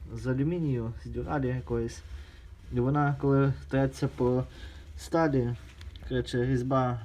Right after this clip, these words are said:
в ній вже прослабилась. Так що буду міняти, вже виточив я металеву, але ще руки не дійшли поміняти. Так що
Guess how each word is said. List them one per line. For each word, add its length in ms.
в 80
ній 220
вже 200
прослабилась. 1000
Так 180
що 140
буду 340
міняти, 460
вже 160
виточив 500
я 320
металеву, 760
але 200
ще 180
руки 240
не 80
дійшли 320
поміняти. 480
Так 200
що 220